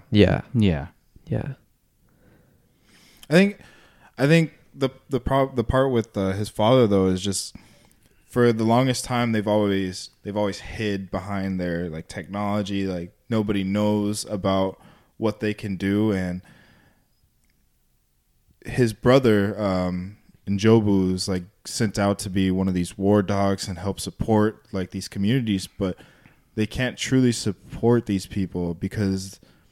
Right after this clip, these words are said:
Speaker 3: they don't have the resources to, and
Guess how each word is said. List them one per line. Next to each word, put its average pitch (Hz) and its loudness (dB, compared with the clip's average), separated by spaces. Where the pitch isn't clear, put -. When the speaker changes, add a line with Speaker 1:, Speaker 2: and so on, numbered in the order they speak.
Speaker 3:
they 107 2
don't 101 0
have 95 -6
the 90 -6
resources 95 -2
to, 85 -4
and 92 0